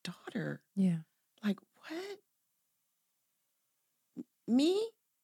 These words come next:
Speaker 1: That began a relationship very slowly.
Speaker 2: Yeah.
Speaker 1: But I had to also write down what I wanted God to be in my life. So I wrote down, like, thirty adjectives. That he was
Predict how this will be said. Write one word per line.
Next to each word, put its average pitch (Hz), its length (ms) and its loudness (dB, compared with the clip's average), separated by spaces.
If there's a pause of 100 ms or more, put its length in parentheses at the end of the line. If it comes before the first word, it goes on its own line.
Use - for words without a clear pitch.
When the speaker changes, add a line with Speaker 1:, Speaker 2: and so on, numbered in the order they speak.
(580)
Speaker 1:
That 202 280 4
began 175 520 2
a 156 120 0
relationship - 840 -6 (600)
very 180 260 4
slowly. 220 640 2 (180)
Speaker 2:
Yeah. 170 240 4 (220)
Speaker 1:
But 208 80 6
I 220 100 8
had 262 260 2
to - 120 -2
also 226 340 0
write 175 340 2
down 156 440 -2 (360)
what 208 220 2
I 185 140 4
wanted 165 460 0
God 151 300 0
to 151 60 -4
be 151 260 -8
in 147 140 -4
my 143 140 -6
life. - 320 -12 (600)
So 185 120 4
I 185 40 8
wrote 180 260 2
down, 160 300 2
like, 151 180 -2 (120)
thirty 170 340 2 (200)
adjectives. - 720 -4 (800)
That 165 160 2
he 180 160 -2
was 156 260 -4